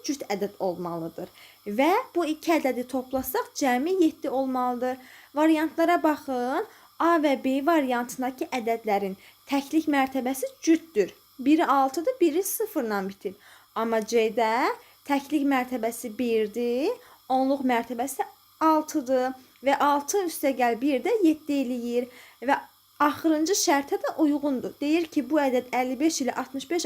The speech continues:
arasında yerləşir. Altmış bir ədədi həqiqətən də əlli beş ilə altmış beş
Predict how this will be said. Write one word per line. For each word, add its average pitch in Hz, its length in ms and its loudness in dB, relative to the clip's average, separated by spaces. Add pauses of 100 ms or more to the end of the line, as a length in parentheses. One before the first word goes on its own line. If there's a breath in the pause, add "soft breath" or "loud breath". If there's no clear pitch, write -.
(120)
arasında 247 500 -2
yerləşir. 220 640 0 (300 loud breath)
Altmış 240 460 -6
bir 349 120 -2
ədədi 202 460 -2 (100)
həqiqətən 277 720 0
də - 160 0
əlli 254 320 -2
beş 349 240 0
ilə - 160 -4
altmış 254 380 -8
beş 320 180 0